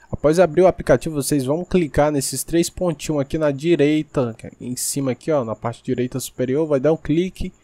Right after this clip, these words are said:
Em seguida vai aparecer essas três opções,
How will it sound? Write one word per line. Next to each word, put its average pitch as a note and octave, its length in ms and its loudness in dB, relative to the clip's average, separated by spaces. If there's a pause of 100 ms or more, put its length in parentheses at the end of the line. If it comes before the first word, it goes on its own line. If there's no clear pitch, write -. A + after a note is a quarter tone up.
(220)
Em F#3 120 0
seguida F#3+ 340 2
vai D3+ 160 4
aparecer F3 380 0
essas - 320 -6
três C#3 240 0
opções, D#3 640 -4